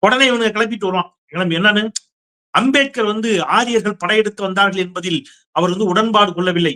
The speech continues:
மாறுபட்ட கருத்து வைத்தார். ஆமா, அம்பேத்கர் ஆரியர்கள் படையெடுத்து வந்தார்கள் என்ற கருத்தில் மட்டும்தான் மாறுபடுகிறார். ஆனால் ஆரியர்கள் இந்த மண்ணிற்கு தொடர்பில்லாதவர்கள், இந்த மண்ணிற்கு வந்தேரிகள் என்பதை அம்பேத்கர் எல்லா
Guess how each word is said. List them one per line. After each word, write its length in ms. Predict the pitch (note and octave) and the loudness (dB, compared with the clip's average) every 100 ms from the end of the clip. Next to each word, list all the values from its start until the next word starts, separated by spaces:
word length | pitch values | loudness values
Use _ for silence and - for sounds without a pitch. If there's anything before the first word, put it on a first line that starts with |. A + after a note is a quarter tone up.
| - | -4
மாறுபட்ட 420 | D#3 G#3 G#3+ G3+ | 0 0 0 -2
கருத்து 240 | F3+ F3 F3 | -4 -4 -2
வைத்தார். 240 | F3 C#3 C#3 | 0 0 2
ஆமா, 200 | D#3+ F3 F3 - - _ | 4 4 2 -2 -20 _
அம்பேத்கர் 840 | A#2+ D#3 F#3+ F#3+ - B2 C#3+ D#3 D#3 _ _ _ | -4 0 2 2 0 0 4 4 2 _ _ _
ஆரியர்கள் 580 | B2 F3 A#3 A3 F#3 A#3 | 0 2 2 0 0 -4
படையெடுத்து 640 | G3 D3+ G#3 A#3+ B3+ - B3 | -4 -2 2 2 0 -2 -2
வந்தார்கள் 440 | A3+ A3+ A#3 A3+ | 2 2 2 2
என்ற 140 | G#3+ G#3 | 0 0
கருத்தில் 340 | G#3 G#3 A3+ | -2 -2 -2
மட்டும்தான் 440 | G#3+ G#3+ G#3 A#3 A3 | -4 -4 -2 0 2
மாறுபடுகிறார். 560 | G#3+ A3 G#3 G3 D3 - - - | 2 2 2 2 0 -4 -20 -6
ஆனால் 460 | B2 C#3 C#3 D3+ D#3 - _ | -2 2 4 2 0 -14 _
ஆரியர்கள் 760 | - D3 A3+ C4 A#3+ E3+ E3 F3 F3 F3 _ | -4 2 2 2 0 -2 -2 -2 -2 -8 _
இந்த 260 | - F#3+ A3 | -10 -4 -2
மண்ணிற்கு 500 | F3 G3 C4 B3 A3 C#4 | 0 -2 -2 -4 -6 -4
தொடர்பில்லாதவர்கள், 840 | G3 A3+ A#3+ A3+ G3+ F#3 D3+ F#3+ F3 E3 | 0 0 0 2 2 2 0 0 -2 -4
இந்த 140 | G3 | -4
மண்ணிற்கு 480 | F#3 G#3 B3 G#3+ - | -2 -2 -2 -4 -4
வந்தேரிகள் 600 | G3 F#3+ A#3+ C#4 A#3 B3 | -4 -2 0 0 2 2
என்பதை 340 | A3+ F#3+ G#3 D4+ A3+ - _ _ _ | 2 0 0 2 0 -4 _ _ _
அம்பேத்கர் 640 | C3 F3+ G#3+ G3 - G#3+ A#3 | -2 0 2 2 0 -4 -4
எல்லா 360 | C#3+ D3+ F3 G#3 | -8 -8 -2 0